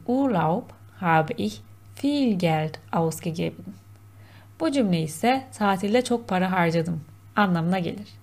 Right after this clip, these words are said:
Geld ausgeben, Almanca'da para harcamak anlamına gelen bir kalıptır. Der Pass. Der Pass ise pasaport anlamına gelir.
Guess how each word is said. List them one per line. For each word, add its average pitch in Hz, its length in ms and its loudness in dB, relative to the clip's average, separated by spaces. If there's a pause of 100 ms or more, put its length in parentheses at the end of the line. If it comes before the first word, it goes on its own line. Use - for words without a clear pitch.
(640)
Geld 262 300 4 (120)
ausgeben, 214 840 0 (320)
Almanca'da 208 680 2 (100)
para 254 240 4
harcamak 175 440 2
anlamına 180 340 2
gelen 175 320 0
bir 311 100 -6
kalıptır. 202 600 -4 (2750)
Der 214 320 2
Pass. 196 440 -4 (1080)
Der 190 360 2
Pass 160 480 -6 (520)
ise 320 360 0 (180)
pasaport 254 580 0
anlamına 160 420 0
gelir. 170 400 -4